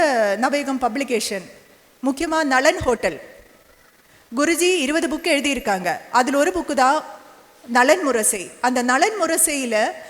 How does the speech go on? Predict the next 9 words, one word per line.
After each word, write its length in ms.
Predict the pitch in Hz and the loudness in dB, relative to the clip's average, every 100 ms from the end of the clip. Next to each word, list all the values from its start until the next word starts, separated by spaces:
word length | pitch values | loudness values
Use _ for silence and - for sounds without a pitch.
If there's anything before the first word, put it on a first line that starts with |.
| - | -12
இந்த 220 | 254 247 233 | -2 0 0
ஞானோதயத்தில் 720 | 254 277 370 359 349 349 285 | 0 0 0 -2 -4 -4 -4
இருக்கிற 340 | 285 - 302 | -6 -4 -2
ஸ்டூடெண்ட்ஸுக்கு 840 | 320 320 285 320 339 330 311 370 - | -2 -4 -2 -2 -2 -6 -4 -4 -2
கொடுக்க 300 | 269 285 302 | -2 -2 -2
வேண்டிய 400 | 277 262 285 349 | -2 0 0 0
சாத்விக் 560 | 285 262 - - 392 - - 208 | 0 0 0 -2 -4 -4 -8 0
டயட் 280 | 240 247 | 0 2
இருக்கு. 320 | 240 196 185 | -2 -4 -6